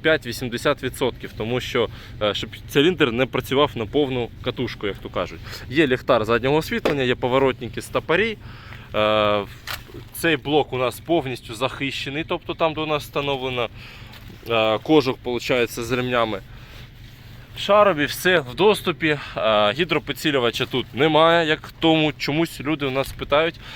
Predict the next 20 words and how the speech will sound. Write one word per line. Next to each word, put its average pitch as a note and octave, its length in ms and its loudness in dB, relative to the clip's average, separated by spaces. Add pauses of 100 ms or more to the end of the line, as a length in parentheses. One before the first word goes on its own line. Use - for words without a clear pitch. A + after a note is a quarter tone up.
(140)
чи - 160 -2
є D3 320 2
з A#2 120 -8
гідропідсилювачем, D#3 960 0
е, C#3+ 40 -4 (800)
трактори C#3 480 0
зараз C3 460 2
на C3 120 2
ремені B2+ 300 -2
передачі. C3 580 0
Я C3 160 2
таких, C#3+ 340 -2
чесно, C#3+ 340 -4
не B2+ 140 -4
зустрічав. A#2+ 600 -2
Раніше C3+ 380 -2
колись C#3 300 -8
випускали D#3 500 0
шифенги, D3 600 0
ну, B2+ 160 0